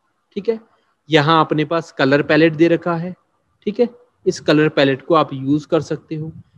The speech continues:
इसके अलावा आपको और भी color चाहिए होते हैं तो ये हमारे पास color option यहाँ दे रखा है, Double click करते हो तो ये option होगा, but अभी अपने पास कोई object भी नहीं है तो ये कुछ शो ऐसे नहीं करता है। और बाकी आप यहाँ से color choose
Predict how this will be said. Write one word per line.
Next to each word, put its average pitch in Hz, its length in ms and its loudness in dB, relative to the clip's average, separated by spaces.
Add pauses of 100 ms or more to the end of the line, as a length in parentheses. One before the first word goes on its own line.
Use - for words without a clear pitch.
(120)
इसके 262 340 2
अलावा 139 540 4 (260)
आपको 147 340 -4
और 135 220 0
भी 160 140 0
color 147 280 0
चाहिए 139 360 0
होते 180 320 2
हैं 190 220 -2 (320)
तो 202 60 4
ये 202 260 4
हमारे 160 360 4
पास 208 300 2
color 151 320 2
option 139 380 0
यहाँ 127 340 -4
दे 127 100 -6
रखा 120 260 -14
है, 113 100 -20 (500)
Double 135 280 4
click 190 280 0
करते 185 260 2
हो 196 180 2
तो 180 180 -2
ये 156 180 -2
option 160 360 -2
होगा, 160 300 -4 (340)
but 151 160 -12
अभी 151 240 -4
अपने 165 240 -2
पास 165 220 -4
कोई 160 160 -4
object 147 420 -2
भी 196 60 -6
नहीं 190 140 -6
है 202 60 -8
तो 214 120 -6
ये 208 60 0
कुछ 214 220 -12
शो 220 240 2
ऐसे 185 240 -2
नहीं 202 140 -2
करता 190 280 -6
है। 214 80 -6
और 220 60 -6
बाकी 180 320 -2
आप 175 180 -2
यहाँ 156 200 -2
से 170 120 -10
color 165 360 -4 (360)
choose 180 320 -2